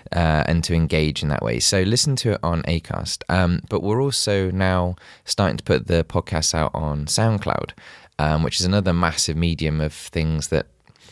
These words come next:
iTunes is great for iPhone users, but there's also obviously the whole rest of the world that don't have iPhones. So we're starting to put it on SoundCloud, which is soundcloud dot com forward slash create more podcast. Um, and listen in to the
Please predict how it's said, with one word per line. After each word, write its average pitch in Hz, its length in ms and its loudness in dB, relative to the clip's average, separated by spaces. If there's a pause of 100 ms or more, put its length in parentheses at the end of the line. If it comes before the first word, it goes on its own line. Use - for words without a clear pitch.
(220)
iTunes 107 360 2
is 87 60 -2
great 80 220 2
for - 80 -2
iPhone 98 420 0
users, 98 360 2
but - 200 0
there's 87 200 4
also 85 420 4
obviously 85 460 -2
the 82 100 -2
whole 85 460 0
rest - 240 -2
of - 40 -8
the 82 80 0
world 78 180 0
that 69 60 -4
don't 71 180 0
have 78 120 -6
iPhones. 73 440 -2 (320)
So - 80 -2
we're 87 40 2
starting 113 200 2
to - 40 -6
put 104 140 0
it - 20 2
on 82 80 0
SoundCloud, 82 640 0
which - 180 -4
is 82 80 -2
soundcloud 85 500 0
dot - 140 -2
com 76 300 -2
forward 80 340 0
slash - 500 -4 (640)
create - 240 0
more 82 100 2
podcast. - 520 -2 (560)
Um, 87 440 4 (880)
and 95 360 2 (440)
listen 127 300 2
in 113 260 2
to - 140 -2
the 87 200 -2